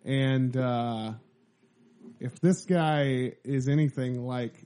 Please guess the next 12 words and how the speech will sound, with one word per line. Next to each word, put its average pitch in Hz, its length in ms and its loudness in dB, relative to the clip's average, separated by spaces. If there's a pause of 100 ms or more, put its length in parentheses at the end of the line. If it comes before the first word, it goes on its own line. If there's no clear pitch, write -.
the 104 80 -14
character 123 560 -6
he 120 100 -6
plays 117 760 -8
in 127 140 -6
a 123 40 -6
little 123 220 -6
show 123 240 -6
called 117 380 -12
Game 123 220 -6
of 120 100 -10
Thrones, 123 680 -6